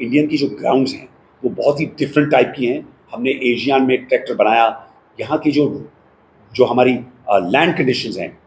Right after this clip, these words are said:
कई इंडिया में बहुत डिफरेंट है। और उसमें क्या है कि हमने ये देखा है कि हम थोड़ा range ज़्यादा देना चाहते हैं, उस पर काम चल रहा है।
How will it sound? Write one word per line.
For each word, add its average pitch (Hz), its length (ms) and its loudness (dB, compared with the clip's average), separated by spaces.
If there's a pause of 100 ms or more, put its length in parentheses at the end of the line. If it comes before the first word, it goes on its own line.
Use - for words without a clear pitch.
(220)
कई 147 140 6
इंडिया 156 420 2
में 147 140 0
बहुत 151 360 0
डिफरेंट 147 360 -2
है। - 100 -16 (280)
और - 80 -2
उसमें 196 260 -6
क्या 151 160 4
है 127 320 2 (120)
कि 147 60 -8
हमने 147 180 2
ये 156 120 6
देखा 135 240 0
है 131 140 2 (220)
कि 156 60 0
हम 156 80 0
थोड़ा 151 280 4
range 151 220 2
ज़्यादा 120 200 4
देना 101 200 -2
चाहते 104 260 -10
हैं, - 120 -20
उस - 80 -20
पर - 120 -6
काम 135 260 0
चल 131 160 2
रहा 131 160 2
है। 165 140 -6